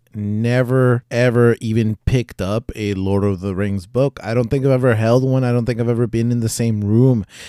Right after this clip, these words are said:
as a Lord of the Rings book. So in terms of, <laughs> like, who's a real fan, I don't think I, I have a lot to say.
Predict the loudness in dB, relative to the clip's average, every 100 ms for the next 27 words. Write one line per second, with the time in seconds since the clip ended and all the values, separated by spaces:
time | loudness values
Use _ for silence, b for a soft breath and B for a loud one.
0 | B -8 -6 -6 -6 -8 -4 -2 -2 -2
1 | -4 -4 -6 -4 -2 -2 -10 B B 2
2 | 4 6 2 -2 -2 0 0 -2 -2 2
3 | 4 6 6 4 -2 -8 -4 -4 -2 2
4 | 4 4 2 -6 -8 -12 B B B 0
5 | 2 2 0 -2 0 2 0 _ 0 0
6 | -2 -6 -4 -2 -2 -2 -4 -4 -4 -4
7 | -4 -6 -6 -8 -8 -8 -8